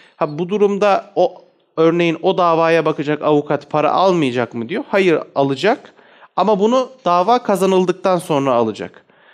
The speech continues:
Bununla ilgili ek ödemeleri de zaten, e, devlet kanalıyla vesaire k-, veyahut da karşı taraftan alınacağından bahsetmiş oluyor bu sayede.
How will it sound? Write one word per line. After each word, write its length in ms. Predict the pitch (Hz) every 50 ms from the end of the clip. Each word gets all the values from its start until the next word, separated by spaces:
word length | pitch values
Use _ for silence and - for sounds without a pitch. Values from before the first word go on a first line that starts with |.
| _ _ _ -
Bununla 360 | 196 220 226 226 214 208 196
ilgili 280 | 190 185 175 170 175
ek 240 | - - 202 - 208
ödemeleri 440 | 180 160 165 151 151 143 135 131 127
de 100 | 131 143
zaten, 500 | 139 170 170 156 147 - 190 226 285 - - - - - _ -
e, 340 | 131 135 135 131 131 123 127 - 131 131
devlet 360 | 160 165 170 165 165 170 160 -
kanalıyla 560 | - 156 135 127 113 113 113 113 139 156 156
vesaire 460 | 151 156 151 - 160 147 147 147 147
k-, 180 | - - 123 131
veyahut 420 | 147 147 151 143 139 135 131 -
da 40 | 165
karşı 420 | - - - 151 151 147 - -
taraftan 460 | - 147 127 123 127 - - 220 233 - - - - - _ _
alınacağından 800 | - 165 175 180 180 180 165 156 165 151 151 180 233 247 233 190
bahsetmiş 640 | 196 185 175 175 - 151 143 - 180 214 254 - - -
oluyor 440 | - 175 165 151 147 160 208 220 190
bu 60 | 175
sayede. 480 | - - 139 117 107 98 95 - -